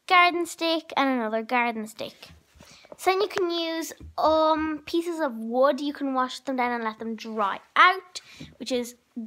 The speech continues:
like, I find the easiest way. And the wood is obviously for teeth and holding your wheel on or your food on. So I've got three different sizes. And obviously also you're gonna have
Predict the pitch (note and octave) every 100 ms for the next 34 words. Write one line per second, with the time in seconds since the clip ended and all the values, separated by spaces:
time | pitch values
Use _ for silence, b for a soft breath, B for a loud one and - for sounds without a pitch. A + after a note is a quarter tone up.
0 | - - - - C4+ C4+ A#3+ A3+ - B3+
1 | B3 B3 A#3 A3 B3 A#3+ A#3+ A#3+ A#3+ B
2 | B B B3+ B3+ A#3+ A#3+ D4 C4 - B3+
3 | B3 - A#3+ A#3+ B3 B3 A#3+ A#3 - A#3+
4 | A3 A3+ A3 _ - - E4 E4+ A4+ -
5 | - - B3+ B3+ C4 C4+ C4 b b b
6 | - D#4 D4+ D#4+ E4 D#4 F#4 A#4 C#4+ B3+
7 | B3+ B3+ C4 C#4 C#4+ D4+ D#4+ C#5 D5+ F#3+
8 | F3 A#3+ _ _ - - B B - D4+
9 | C#4 - - C#4+ C#4 C4 - F4 F4 F4+
10 | F4 F4 - _ _ - B B B D4+
11 | D4 - - D4 C#4 C4 - - C#4 C4
12 | - - C4+ C4 - - B3 A#3+ C4 -
13 | - - - D#3+ - - - - - -
14 | - C4+ C4+ B3+ C4 C4 B3 A#3 A3+ A3+